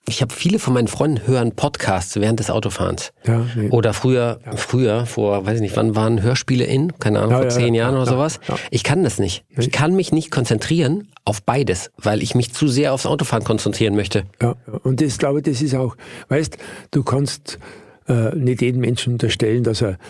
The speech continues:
Speaker 2: Auto fahren kann, so wie wir es verstehen. Aber du, du müsstest ihm unterstellen, dass er seine Sinne nur fürs Autofahren verwendet. Sobald ich im Auto sitze,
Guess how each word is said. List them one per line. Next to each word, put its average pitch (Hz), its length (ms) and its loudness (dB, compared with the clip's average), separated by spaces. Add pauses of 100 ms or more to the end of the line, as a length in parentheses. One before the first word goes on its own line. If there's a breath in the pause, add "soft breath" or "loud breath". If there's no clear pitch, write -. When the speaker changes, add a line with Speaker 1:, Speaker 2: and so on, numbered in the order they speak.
(640 loud breath)
Speaker 2:
Auto 139 300 2
fahren 123 260 0
kann, 123 260 0
so 123 200 0
wie 123 160 2
wir 135 160 2
es 107 120 -2
verstehen. 123 600 0 (480 loud breath)
Aber 127 260 2 (920)
du, 147 140 0 (120)
du 123 120 4
müsstest 147 480 0
ihm 131 340 0 (100)
unterstellen, 147 760 0
dass 107 200 -2
er 120 60 -2 (220)
seine 113 340 0
Sinne 175 380 0
nur 135 280 2
fürs 156 220 -2
Autofahren 120 480 -2
verwendet. 104 400 -4
Sobald 131 320 0
ich 127 80 2
im 143 80 0
Auto 139 300 0
sitze, - 400 -4